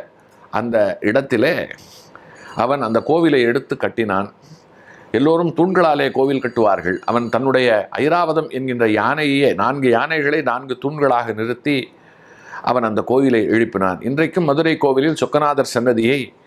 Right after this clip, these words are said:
சுற்றி வருகின்றவர்கள் அந்த நான்கு யானைகளை பார்க்கலாம். அப்படி அவன் அந்த கோவிலை எழுப்பி குடமுழக்கு செய்தான். குடமுழக்கின் பொழுது இறைவன் எழுந்தருளி ஆசீர்வதிக்க வேண்டும் என்று விண்ணப்பித்தான். அதே போல விண்ணிலே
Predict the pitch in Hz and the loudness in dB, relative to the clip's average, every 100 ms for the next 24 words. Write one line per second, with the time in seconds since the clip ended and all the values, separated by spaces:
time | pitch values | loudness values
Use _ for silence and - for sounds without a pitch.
0 | _ - - - 156 160 202 147 143 143 | _ -20 -18 -2 -2 2 2 2 2 2
1 | 123 117 151 113 98 117 117 104 110 120 | 2 2 2 2 0 0 2 0 2 0
2 | 107 104 87 - - 92 92 90 87 90 | 0 -2 -4 -6 -4 -4 -2 -2 -2 -2
3 | - _ _ _ _ - - - - - | -10 _ _ _ _ -20 -20 -20 -20 -20
4 | - - - - 110 - 180 185 151 - | -20 -20 -20 -6 -4 -2 0 2 0 -2
5 | - 143 139 120 117 120 170 185 165 139 | -2 -2 0 0 2 2 2 2 2 2
6 | 143 139 180 147 156 160 147 139 113 113 | 0 -2 -4 0 2 2 2 0 0 2
7 | 123 120 127 165 180 180 - 151 139 123 | 2 0 0 0 2 0 0 -6 -2 2
8 | 127 160 165 113 127 156 170 156 - - | 2 4 2 2 2 4 2 0 -2 0
9 | 127 160 151 135 156 147 - - - - | 2 2 2 4 4 2 -4 -20 -20 -20
10 | - - 143 180 160 147 131 123 131 139 | -12 -6 -4 0 0 0 0 2 2 0
11 | 151 - 117 131 127 120 147 - 110 107 | -2 0 0 2 2 2 0 -2 -2 0
12 | 98 - - 135 196 170 156 139 147 165 | 0 -2 -4 0 0 0 0 0 0 2
13 | 143 | 2